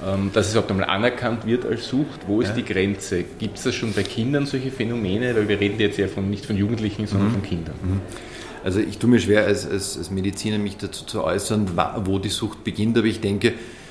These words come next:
Speaker 2: sobald man konkrete negative Auswirkungen, äh, für das Leben des Betroffenen wahrnehmen kann, wird es unter Umständen in Richtung einer Sucht gehen.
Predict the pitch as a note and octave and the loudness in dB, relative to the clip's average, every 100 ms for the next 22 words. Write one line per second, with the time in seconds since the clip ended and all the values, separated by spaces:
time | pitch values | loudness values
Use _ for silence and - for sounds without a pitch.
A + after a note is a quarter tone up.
0 | - - G2 F2+ G#2 A#2 A2+ - - G#2 | -12 -6 2 2 4 2 -2 -6 -4 -2
1 | - G#2 G#2+ A2 G2+ G#2 A2 G#2+ A2+ - | 2 2 2 -2 -2 -2 -2 -2 -2 -2
2 | G#2 G2+ A2+ G#2+ A2 G2+ G2 F2+ - - | -2 0 0 0 -2 -2 -2 -2 -6 -14
3 | - - - - F#2 F#2 F#2 - - - | -16 -16 -16 -2 2 4 4 -2 -6 2
4 | A#2+ A#2 F#2+ G2 G#2 G#2 F2+ F#2+ - E2 | 4 4 4 4 4 2 -2 -6 -8 -4
5 | E2+ G2 G2 F#2+ F2+ - A2+ A2+ A2 G#2+ | 0 0 0 -2 -2 -2 0 0 0 -2
6 | G2+ G#2 G2+ - - - - A2 A2+ - | 0 -2 -4 -12 -18 -16 0 2 4 2
7 | G#2 G#2 G#2+ G#2+ G#2 G2 F#2+ G2+ G2 G2 | 0 2 2 2 0 0 0 0 0 -2
8 | F#2 F#2 G#2+ G#2 - G2 A2+ | -2 -2 -2 -4 -2 0 0